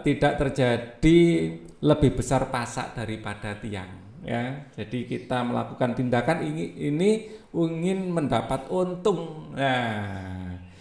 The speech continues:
untung itu apa? Di dalam matematika, untung adalah, eh, apa ya, nilai lebih yang kita dapatkan dari sebuah tindakan ekonomi.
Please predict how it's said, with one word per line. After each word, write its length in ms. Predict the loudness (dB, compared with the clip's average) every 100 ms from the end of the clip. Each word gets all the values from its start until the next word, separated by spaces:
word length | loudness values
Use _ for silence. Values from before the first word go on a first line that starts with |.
| -14
untung 560 | -4 -2 -2 4 6 6
itu 160 | 6
apa? 400 | 6 6 6 4
Di 80 | 6
dalam 160 | 4 6
matematika, 640 | 4 2 0 2 4 6 6
untung 320 | 2 2 0
adalah, 960 | 0 0 4 6 8 8 6 4 -4 -14 -20 -20 -20 -16 -2
eh, 580 | 4 6 6 8 6 4 -2 -10 -14 -18 -20 -20 -20 _ _ _ _ -18 -12 0
apa 300 | 4 6 8 8
ya, 320 | 8 6 4
nilai 400 | 6 10 10 10
lebih 320 | 6 6 6
yang 40 | 4
kita 160 | 0
dapatkan 720 | 0 0 0 -2 0 0 0 0
dari 320 | 2 0 -2
sebuah 320 | -8 -8 -6
tindakan 480 | -6 -8 -6 -8 -10
ekonomi. 420 | -10 -12 -12 -14